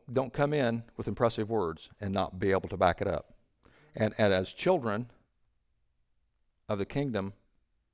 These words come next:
of God, his kingdom, as children, we have that authority. We have that power. We're called to carry that with us wherever we go. See, I think there's, uh, there's gotta come a time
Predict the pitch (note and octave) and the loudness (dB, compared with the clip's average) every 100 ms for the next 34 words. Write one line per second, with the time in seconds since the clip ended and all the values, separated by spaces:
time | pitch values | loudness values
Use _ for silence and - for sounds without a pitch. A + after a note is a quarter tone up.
0 | _ - - A#2+ C3 F2+ F2+ F#2+ _ _ | _ -14 -4 2 4 4 0 -4 _ _
1 | _ _ _ - E3+ D#3+ - F#2+ E2 E2 | _ _ _ -2 0 0 -4 -6 -6 -8
2 | - _ _ _ F#2+ - - F#3 B2+ E2+ | -12 _ _ _ -4 -4 -2 -2 -2 -6
3 | F#2 _ - C3 D#3+ C3+ E3 F#2+ G2+ - | -8 _ -6 -4 -2 -2 0 0 0 -2
4 | D#3 D3+ - - _ - C#3 C#3+ D3 C3 | -6 -8 -14 -18 _ -4 -2 -2 0 0
5 | - C3+ D#3+ - - _ _ _ _ - | 0 -6 -8 -12 -18 _ _ _ _ -4
6 | C#3+ E3+ C3 A#2 A#2+ - B2+ A#2+ A#2 C3+ | -2 0 0 -2 -2 -2 0 2 0 -2
7 | C#3+ G2 F#2+ - G#2+ A2+ A2 A#2+ A#2+ - | -6 -8 -8 -2 0 0 -4 -4 -4 -4
8 | - - _ _ _ _ _ _ _ _ | -10 -20 _ _ _ _ _ _ _ _
9 | _ _ _ _ _ _ _ _ _ _ | _ _ _ _ _ _ _ _ _ _
10 | _ _ - C3+ D3+ C#3 C3 A2 - A2 | _ _ 2 4 2 2 0 -2 2 4
11 | G2 - - _ - - _ _ _ - | 4 2 -8 _ -20 -20 _ _ _ -4
12 | - A2 B2+ C3+ E3 C#3+ B2 - C3 B2 | 0 6 10 10 10 4 4 4 6 6
13 | G#2 G2+ | 6 2